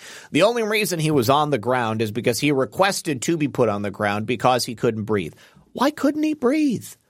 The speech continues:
Again, it wasn't because Derek Chauvin was kneeling on his neck. It was because he was going into a drug overdose. They should have given him some Narcan or something,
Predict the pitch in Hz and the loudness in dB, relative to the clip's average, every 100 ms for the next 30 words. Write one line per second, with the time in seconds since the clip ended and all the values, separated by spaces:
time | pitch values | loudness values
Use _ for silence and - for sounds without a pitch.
0 | _ _ _ _ _ - - 104 165 92 | _ _ _ _ _ -20 -10 -4 -2 0
1 | 117 151 160 147 117 120 143 127 139 135 | 0 2 0 0 0 2 0 0 0 0
2 | 127 107 98 117 120 117 107 98 120 123 | 0 -4 -2 -2 -2 -2 -2 -2 0 0
3 | 107 107 107 113 135 139 120 110 139 156 | 0 -4 -4 0 0 0 -4 0 0 2
4 | 156 156 139 135 139 120 - 123 117 113 | -2 -4 0 0 -2 -6 -2 0 0 -4
5 | - - 113 104 104 110 98 92 80 78 | -16 -4 -2 2 2 2 0 -6 -8 -8
6 | 69 50 - - _ _ _ _ _ _ | -8 -10 -12 -14 _ _ _ _ _ _
7 | - 127 208 185 143 156 147 131 131 127 | 0 2 2 -2 0 0 2 2 0 -4
8 | 110 _ _ _ - 110 - 135 117 120 | -10 _ _ _ -8 -6 -2 0 -2 -2
9 | 123 123 113 - 78 65 - 95 90 90 | 2 4 2 -4 -12 -14 -10 -6 -4 -6
10 | 80 - - | -6 -10 -14